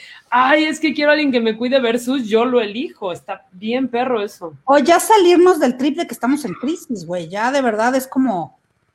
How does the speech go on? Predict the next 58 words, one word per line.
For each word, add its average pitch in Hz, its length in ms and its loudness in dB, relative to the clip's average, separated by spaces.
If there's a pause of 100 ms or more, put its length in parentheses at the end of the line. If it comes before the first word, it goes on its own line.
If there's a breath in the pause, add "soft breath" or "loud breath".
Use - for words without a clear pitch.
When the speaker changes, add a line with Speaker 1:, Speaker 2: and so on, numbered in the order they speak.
(460)
Speaker 2:
no, 226 260 -2
güey. 175 360 -4 (160)
O - 40 -20
sea, 196 420 -4
Speaker 1:
Ujú. 185 60 -8 (600)
Speaker 2:
yo 294 140 0
te 403 80 2
voy 403 60 4
a - 20 2
decir 330 140 2
una 311 40 4
cosa, 233 200 -2
yo 277 100 0
amo 330 180 2
las 330 240 -4
crisis. - 520 -14 (960)
Y 254 200 2
mucha 311 340 2
gente 311 240 -2
va 294 40 0
a 294 40 -2
decir, 277 160 -6
"Esta 269 160 -8
vieja 262 160 -6
está - 180 -6
loca", 254 280 -6 (260 loud breath)
pero 262 160 2
va 277 80 6
a - 40 4
haber 339 180 2
mucha 302 240 0
gente 262 180 -2
que - 60 -18
se 214 100 -8
identifica 190 460 -10
conmigo, 226 360 -6 (300 loud breath)
porque 285 360 2
en 320 140 2
medio 415 360 4
de 339 40 4
la 240 140 0
crisis 262 460 -2
suelto 320 580 -2
todo 339 260 2
lo 392 140 4
que 302 100 0
me 262 120 4
es 254 160 -4
incómodo 247 680 2
y 226 60 -8
solo 262 280 -4
me 254 120 2
enfoco 233 440 -6
en 220 140 -4
lo 202 180 -4
que 202 140 -10
más 214 880 -10
urge. 226 420 -6